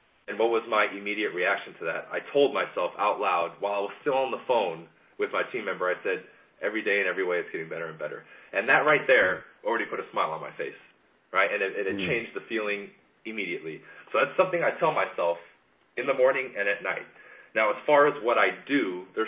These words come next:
Speaker 1: certain rituals that I do. When I wake up, I meditate, I journal, and I spend some time educating myself. Within the first hour to hour and a half that I wake up, I'm reading a book,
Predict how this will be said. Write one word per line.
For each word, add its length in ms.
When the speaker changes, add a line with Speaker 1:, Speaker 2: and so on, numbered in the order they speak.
Speaker 1:
certain 220
rituals 320
that 80
I 80
do. 260
When 140
I 20
wake 240
up, 300
I 100
meditate, 580
I 120
journal, 420
and 380
I 120
spend 260
some 140
time 300
educating 420
myself. 420
Within 200
the 160
first 200
hour 580
to 80
hour 200
and 100
a 60
half 240
that 80
I 80
wake 240
up, 160
I'm 100
reading 220
a 160
book, 240